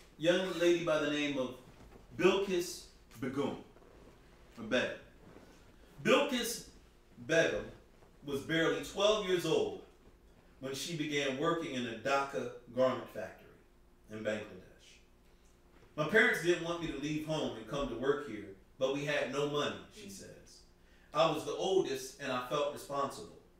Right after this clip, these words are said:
Speaker 1: so I came with my uncle to work here." The daughter of a cycle driver from a village, a hundred kilometers from the Bangladeshi capital,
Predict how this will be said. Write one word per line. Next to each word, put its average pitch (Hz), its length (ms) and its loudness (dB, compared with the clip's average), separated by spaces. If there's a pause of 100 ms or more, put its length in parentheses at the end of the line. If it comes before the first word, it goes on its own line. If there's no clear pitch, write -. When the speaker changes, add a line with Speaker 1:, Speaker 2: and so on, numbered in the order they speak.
(360)
Speaker 1:
so 151 240 -2
I - 40 0
came 196 300 -2
with 160 140 -2
my 143 180 -6
uncle 156 340 -2
to 120 100 -2
work 135 280 0
here." - 200 -14 (1700)
The 151 80 -2
daughter 175 380 12
of 147 120 8
a - 40 0
cycle 170 400 0
driver 123 360 0
from 117 220 -8
a 110 40 -8
village, 127 520 -2 (200)
a 113 40 -12
hundred 170 420 -2
kilometers 151 580 0
from 120 140 -6
the 113 80 -6
Bangladeshi 123 800 -2
capital, 131 400 -2